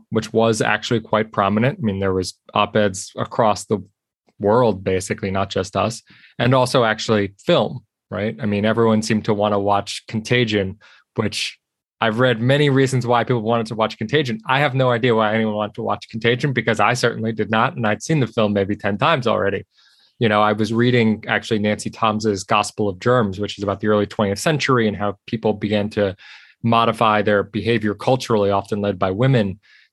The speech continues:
in terms of how they thought about dirt, you know, disease, germs. And I had to put it down for, I think, three months. I just couldn't read it for all of February and March, 'cause I was like, "Why would I wanna read <laughs> about this when," you know,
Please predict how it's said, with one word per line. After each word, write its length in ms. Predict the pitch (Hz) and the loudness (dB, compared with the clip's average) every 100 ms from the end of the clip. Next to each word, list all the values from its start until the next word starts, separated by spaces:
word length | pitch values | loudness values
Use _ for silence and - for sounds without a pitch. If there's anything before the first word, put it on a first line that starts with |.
| - | -10
in 120 | 104 | -4
terms 320 | - 110 101 | 0 0 2
of 260 | 107 - - - | 0 -2 -14 -6
how 200 | - 104 | -2 0
they 120 | 104 | 0
thought 300 | 98 113 110 | 0 2 2
about 340 | 98 101 98 _ _ _ _ _ _ | 2 0 -2 _ _ _ _ _ _
dirt, 320 | 117 104 104 _ _ | 0 2 0 _ _
you 100 | 107 | -8
know, 140 | 95 | -6
disease, 540 | 95 104 95 101 95 - _ - | -4 -4 -4 -4 -6 -12 _ -4
germs. 280 | 110 110 | 0 2
And 80 | 127 | 2
I 40 | 123 | 2
had 80 | |
to 80 | 131 | 2
put 160 | - 110 | 0 0
it 80 | 110 | 2
down 320 | 127 147 110 | 2 2 0
for, 300 | 110 98 95 | 0 -2 -2
I 60 | |
think, 240 | 95 104 - | -6 -10 -4
three 140 | 107 | -2
months. 260 | 98 95 - | -2 -6 -6
I 40 | 92 | -8
just 180 | - | -6
couldn't 200 | - 101 | -4 -2
read 220 | 95 110 117 | 0 0 0
it 120 | - | -4
for 220 | 107 95 | -4 -2
all 140 | 92 92 | -2 -4
of 120 | 87 _ _ _ _ | -6 _ _ _ _
February 300 | 110 104 98 | -2 0 0
and 80 | 95 | 0
March, 220 | 95 - | -4 -2
'cause 60 | 110 | -2
I 60 | |
was 80 | 101 | -2
like, 140 | - | -2
"Why 180 | 117 131 | 2 2
would 100 | 139 | 4
I 60 | 131 | 2
wanna 240 | 123 113 | 2 2
read 340 | 107 135 147 117 | 2 2 2 0
<laughs> 80 | |
about 240 | 113 127 131 | -2 -2 -2
this 500 | 131 165 185 - - - - - - | -2 0 2 -2 -8 -14 -20 -20 -12
when," 480 | - 135 131 127 127 - _ - | 0 2 2 2 -2 -8 _ -2
you 80 | |
know, 400 | 165 127 135 - | 2 4 2 0